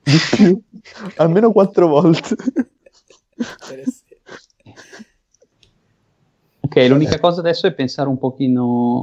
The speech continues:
Speaker 2: Allora.
Speaker 3: la fase di approccio, perché non è che puoi av-, avvicinarti a uno che non conosci e dici,
Speaker 2: Allora,
Speaker 3: "Ehi,
Speaker 2: come ho
Speaker 3: non è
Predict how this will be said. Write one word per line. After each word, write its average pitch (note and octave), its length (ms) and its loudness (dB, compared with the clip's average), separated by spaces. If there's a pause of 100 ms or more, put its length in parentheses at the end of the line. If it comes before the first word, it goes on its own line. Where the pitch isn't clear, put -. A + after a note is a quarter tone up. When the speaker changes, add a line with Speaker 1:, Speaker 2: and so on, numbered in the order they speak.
Speaker 2:
Allora. C3 160 -10 (180)
Speaker 3:
la A#2 260 -2
fase B2+ 280 2
di A#2+ 80 2
approccio, A#2+ 560 -2
perché A2+ 220 -2
non B2 140 2
è - 40 4
che C#3 120 4
puoi A#2 160 2
av-, A#2 180 -2
avvicinarti B2 800 0
a B2 40 0
uno B2 200 0
che B2+ 60 2
non B2 120 2
conosci B2+ 400 0
e - 20 0
dici, B2 220 -2
Speaker 2:
Allora, G#3 160 6
Speaker 3:
"Ehi, C#3+ 80 2
Speaker 2:
come B2 140 6
ho - 100 4
Speaker 3:
non D#3+ 60 -2
è - 20 -2